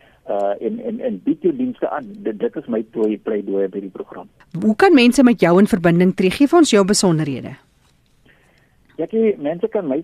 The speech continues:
Speaker 1: skakel. Ek is in die Noord-Kaap, Namakoland, uh, nul agt twee drie nul ses vier ses drie vier. Ek is ook op, uh, die verskillende sosiale media platforms soos Facebook, Twitter en,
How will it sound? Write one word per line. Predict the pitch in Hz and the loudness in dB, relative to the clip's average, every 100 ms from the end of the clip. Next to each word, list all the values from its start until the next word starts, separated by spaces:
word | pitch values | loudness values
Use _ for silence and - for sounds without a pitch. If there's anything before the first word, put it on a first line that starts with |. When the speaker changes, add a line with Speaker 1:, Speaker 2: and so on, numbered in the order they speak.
| - | -6
Speaker 1:
skakel. | 170 165 - 160 147 | -4 -4 -2 -4 -4
Ek | 147 | -6
is | 160 151 | -6 -6
in | |
die | 143 131 | -4 -4
Noord-Kaap, | 123 - - 147 143 | -4 -4 -6 -8 -4
Namakoland, | 127 107 - 135 127 151 _ | -4 -4 -4 -4 -4 -6 _
uh, | 131 113 113 104 71 110 | -2 0 0 -2 -2 -4
nul | 107 113 135 | -4 -4 -6
agt | - _ | -10 _
twee | - 135 139 143 - - | -6 -2 0 0 -4 -8
drie | - 131 | -6 -4
nul | 131 120 117 - - | -2 -2 -4 -8 -10
ses | 131 135 - _ _ - | -4 -4 -6 _ _ -6
vier | 147 139 135 - _ _ - | -2 0 -2 -6 _ _ -8
ses | 139 117 - 104 | -6 -6 -12 -10
drie | 107 110 - | -8 -8 -8
vier. | 143 147 170 - _ _ _ _ _ | -4 -2 -2 -6 _ _ _ _ _
Ek | 139 - | -8 -6
is | 143 - | -6 -2
ook | 151 143 - - | -2 -2 -6 -10
op, | - - 143 120 - | -6 0 0 -2 -4
uh, | 113 117 | -4 -4
die | 117 113 | -6 -8
verskillende | 131 - 143 135 135 123 - _ | -8 -6 -4 -2 -2 -4 -6 _
sosiale | 139 - 117 101 120 131 123 | -10 -6 -6 -4 -4 -4 -4
media | 220 110 120 131 - | -6 -8 -6 -6 -8
platforms | 123 123 _ 120 117 113 117 | -10 -10 _ -6 -6 -4 -6
soos | 107 110 - | -8 -12 -8
Facebook, | 120 104 110 107 - | -8 -8 -8 -10 -6
Twitter | 120 110 113 104 | -8 -4 -4 -4
en, | 101 104 | -6 -10